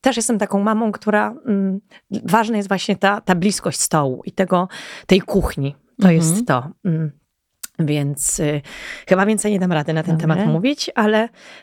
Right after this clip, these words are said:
Speaker 1: y, myślę, że są waż-, ważne rzeczy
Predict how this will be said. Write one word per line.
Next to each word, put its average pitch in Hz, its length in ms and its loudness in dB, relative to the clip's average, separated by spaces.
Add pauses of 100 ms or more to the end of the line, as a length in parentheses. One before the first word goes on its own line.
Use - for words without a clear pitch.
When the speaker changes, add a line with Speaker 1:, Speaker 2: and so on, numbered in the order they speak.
(180)
Speaker 1:
y, 214 340 2 (640)
myślę, 226 320 2
że 220 120 0
są 202 360 -2
waż-, 208 320 0
ważne 214 340 0
rzeczy 208 520 -2